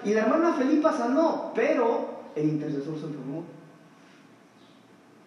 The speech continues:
El que oró se enfermó. ¿Por qué? Porque abrió los cielos sin saber qué hacer.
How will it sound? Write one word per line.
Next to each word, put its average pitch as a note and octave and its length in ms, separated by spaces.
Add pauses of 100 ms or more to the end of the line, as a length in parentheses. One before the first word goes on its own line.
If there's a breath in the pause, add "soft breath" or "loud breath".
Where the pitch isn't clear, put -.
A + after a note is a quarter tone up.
(840)
El F#3 240
que A#3+ 80
oró C#4+ 240
se D#4 80
enfermó. C#4 880 (420)
¿Por C#4+ 240
qué? F#4+ 600 (460)
Porque C#3 200
abrió C#3 180
los G3+ 180
cielos A3+ 240
sin F#3+ 100
saber D3+ 300
qué C#3 80
hacer. A#2+ 180